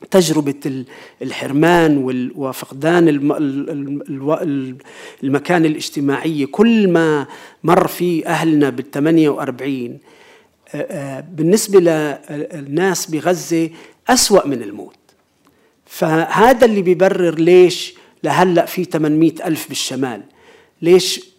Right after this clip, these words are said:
مخيم جباليا ممتلئ بالناس، آه، ليش لما صار وقف إطلاق النار والهدنة، بدال ما الإسرائيليين يتوقعوا الكل يحاول يطلع من غزة، في ناس كانوا برا غزة فاتوا على غزة،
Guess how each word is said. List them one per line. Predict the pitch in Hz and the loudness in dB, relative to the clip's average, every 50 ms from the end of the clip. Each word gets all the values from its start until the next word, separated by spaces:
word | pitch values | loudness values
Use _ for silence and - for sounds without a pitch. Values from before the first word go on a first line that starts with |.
| _ - | _ -4
مخيم | 185 165 - - 180 185 175 165 160 160 156 - - | -4 -4 -2 0 2 2 4 4 4 2 0 -2 -2
جباليا | - 170 165 156 180 180 170 165 151 143 156 - | 0 0 2 4 4 4 4 2 0 0 -4 -6
ممتلئ | 226 175 175 208 190 - - 127 127 135 - 196 | 0 4 4 4 4 2 -2 -8 -10 -12 -12 -12
بالناس، | 139 120 135 123 113 107 - - - - - - _ _ _ _ _ - - _ _ _ _ _ - | -8 -6 -6 -6 -6 -8 -12 -16 -20 -20 -20 -20 _ _ _ _ _ -20 -20 _ _ _ _ _ -8
آه، | 160 143 151 147 175 | -6 -6 -6 -4 -2
ليش | 151 165 180 196 190 - - 190 | 4 6 8 8 6 4 2 0
لما | 175 165 170 165 165 160 160 156 156 143 | 2 2 4 2 2 2 2 2 0 0
صار | - - 185 175 180 180 - 160 - - - - | -2 0 0 0 2 0 -2 -6 -8 -12 -12 -4
وقف | 180 165 180 175 - - - - | 0 0 0 0 -2 -8 -10 -12
إطلاق | - - 170 175 175 - - | -6 -2 -2 -2 -2 -2 -2
النار | 160 160 160 165 170 180 170 156 | 0 2 2 2 2 2 0 0
والهدنة، | 151 151 143 139 170 180 160 160 175 170 165 160 - - - - - - - - - | 0 -2 0 0 0 0 0 2 2 2 2 0 -4 -10 -20 -20 -20 -20 -20 -12 -10
بدال | 156 139 170 190 202 196 | -4 2 2 4 4 4
ما | 190 180 | 2 2
الإسرائيليين | 170 - - - 170 160 180 196 196 180 | 0 -2 -4 -4 -2 0 0 0 0 0
يتوقعوا | 165 - 190 190 - - 156 151 | 0 -2 -2 -4 -2 -4 -2 -2
الكل | 156 151 - 190 202 175 | -2 0 0 0 0 0
يحاول | 165 - - 175 175 165 160 170 208 | -2 -4 -2 -2 0 0 2 2 0
يطلع | 202 - 175 143 | 2 2 0 0
من | 151 156 147 | 0 -2 -2
غزة، | 170 175 156 165 160 | -2 -4 -4 -6 -8
في | - - 190 | -6 -2 -2
ناس | 185 180 165 - - | 0 0 -2 -4 -6
كانوا | 185 175 170 165 | -4 -2 -2 0
برا | 156 185 196 185 185 | 2 2 2 2 2
غزة | 170 143 170 156 131 143 151 | 0 -2 -2 -4 -4 -6 -4
فاتوا | - - 185 170 175 147 127 | 2 2 2 4 2 0 -4
على | 123 123 117 | -4 -6 -8
غزة، | 127 127 110 - - - | -10 -12 -14 -16 -18 -20